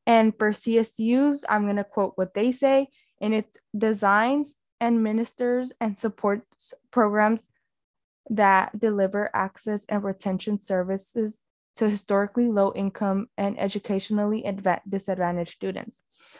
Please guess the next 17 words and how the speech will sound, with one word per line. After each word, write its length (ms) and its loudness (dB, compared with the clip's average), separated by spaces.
So 320 4
basically 640 2
for 260 0
students 480 -6
in 140 -6
our 320 0
area, 420 0
where 220 -2
our 180 0
schools, 600 0
where 380 0
our 140 6
middle 240 6
schools 360 0
were 140 -4
under-resourced 800 -2
and 280 0